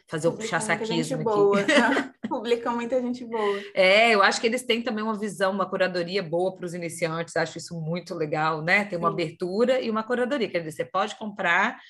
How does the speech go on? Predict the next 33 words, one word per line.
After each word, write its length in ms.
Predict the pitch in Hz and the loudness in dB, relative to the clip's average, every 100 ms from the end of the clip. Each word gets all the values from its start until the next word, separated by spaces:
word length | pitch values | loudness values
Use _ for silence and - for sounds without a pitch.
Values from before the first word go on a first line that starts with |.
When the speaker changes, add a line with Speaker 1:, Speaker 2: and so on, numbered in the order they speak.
| - - _ - | -20 -20 _ -6
Speaker 1:
que 120 | 226 | 0
vai 140 | 202 | 2
ser 120 | 202 202 | 2 -2
legal, 360 | 196 180 151 | 0 0 0
que 80 | 123 | -2
vai 100 | 147 | -8
ser 140 | 151 170 | -6 -6
bom, 360 | 160 156 147 | -4 -4 -6
que 120 | 131 | -10
vai 120 | 147 151 | -12 -10
ser 380 | - 156 151 139 | -8 -6 -4 -4
Speaker 2:
Sim. 300 | 202 196 208 - _ | -4 -6 -12 -18 _
Speaker 1:
interessante. 840 | 165 147 151 160 160 143 143 - - | -8 -4 -2 -4 -6 -8 -10 -12 -6
Eles 180 | 165 165 | -4 0
investem 400 | 170 185 185 190 | 2 2 2 -4
também 260 | 180 170 | -4 -2
nas 160 | 165 165 | -4 -4
coisas 220 | 170 156 | -6 -6
diferentes, 760 | 160 160 175 165 143 135 - - | -8 -2 0 0 -4 -10 -14 -16
eu 80 | - | -14
percebo 440 | 151 - 151 151 | -12 -8 -8 -6
isso, 260 | 143 143 - | -8 -10 -6
fora 200 | 165 160 | -4 -4
do 100 | - | -2
padrão, 360 | 165 160 151 | -2 0 0
Speaker 2:
Aham. 260 | 139 208 151 | 0 -2 0
Speaker 1:
né? 240 | 175 180 | 0 0
Sem 160 | - 165 | -2 -10
ficar 200 | - 160 | -8 -6
repetindo 420 | 165 156 - 165 | -6 -8 -8 -8
aquela 240 | 156 151 147 | -8 -8 -4
mesma 260 | 165 160 | -4 -6
poesia, 640 | 165 160 143 147 147 147 | -8 -8 -8 -8 -8 -8